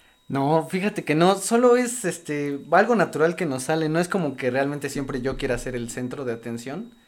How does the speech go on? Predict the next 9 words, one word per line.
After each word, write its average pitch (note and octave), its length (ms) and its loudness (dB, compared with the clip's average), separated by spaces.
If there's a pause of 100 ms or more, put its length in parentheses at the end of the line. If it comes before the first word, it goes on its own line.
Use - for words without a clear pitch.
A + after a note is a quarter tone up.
(440)
sino C3 240 -6
que B2 80 -12
simplemente C#3+ 420 -6
me C3 100 -4
gusta B2+ 360 -4
convivir B2+ 460 -4
y B2 160 -4
hacer A#2+ 280 -8
que, A#2+ 380 -6